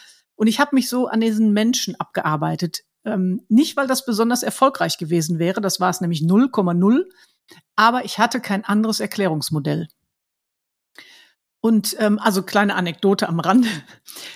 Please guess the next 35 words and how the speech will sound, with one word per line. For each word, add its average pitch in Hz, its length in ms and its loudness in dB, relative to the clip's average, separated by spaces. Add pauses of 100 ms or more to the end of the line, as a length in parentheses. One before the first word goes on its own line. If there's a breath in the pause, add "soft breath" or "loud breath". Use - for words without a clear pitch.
Das 196 220 -2
war 214 220 2
in 220 100 2
einem, 202 280 -2
äh, 190 460 0
deutschen 214 440 2
Unternehmen, 220 760 0
da 180 180 0
war 180 160 4
es - 200 -6
auch 208 320 2
gerade 196 300 0
hip, - 380 -4
dass 185 220 0
man 196 400 -2 (140)
unter 214 320 0
anderem 214 240 2
das 170 240 -2
Disk-Modell 185 880 2
durchläuft, 180 640 0
um 226 120 0
mal 214 180 0
zu - 140 -6
gucken, 294 480 0
welche 269 260 -2
Farbe 359 400 -2
die 277 120 0
Persönlichkeit 220 760 0
oder 151 220 -4
welche 151 200 -6
Farbskala 170 720 -2
die 165 100 -2
Persönlichkeit 180 640 -4
so 180 100 -4
hat. 185 180 -2